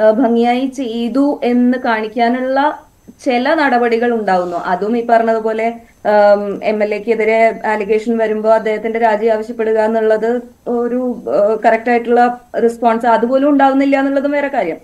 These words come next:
എ-, എന്തൊക്കെയായിട്ടുണ്ടെങ്കിലും ഇത്തരത്തിലുള്ള tangible ആയിട്ടുള്ള മെഷേഴ്സ്, stern ആയിട്ടുള്ള നടപടികൾ സർക്കാരിന്റെ ഭാഗത്തു നിന്ന് ഉണ്ടാവണില്ല. അത് വളരെ, ആ, ഇതിലും എത്രയോ കൂടുതൽ, ആ, ശക്തിയോടെയുള്ള പ്രസ്താവനകളും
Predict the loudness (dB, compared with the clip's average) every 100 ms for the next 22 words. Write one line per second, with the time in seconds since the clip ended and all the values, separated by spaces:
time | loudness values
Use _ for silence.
0 | _ _ _ _ _ _ -10 -2 -2 2
1 | 2 4 2 0 -4 -2 -2 0 0 -2
2 | -6 -4 -4 -2 -4 -2 0 0 -2 -2
3 | -2 -4 -4 -4 -4 -2 -4 0 -2 0
4 | -2 0 -2 0 0 0 -2 -4 -4 -4
5 | -2 -4 -2 0 0 0 -2 -2 -4 -4
6 | -4 0 4 4 4 0 -2 -2 -8 -20
7 | 0 0 2 0 -2 -2 0 2 2 -2
8 | -2 -4 -6 0 2 2 0 -6 -10 -10
9 | -4 -2 0 -2 -2 -2 0 0 -2 -2
10 | 4 4 4 0 2 6 6 6 2 -2
11 | -20 _ _ _ _ -8 -8 -6 -6 0
12 | 2 2 0 0 0 0 0 -4 -6 -6
13 | -4 -4 -4 -4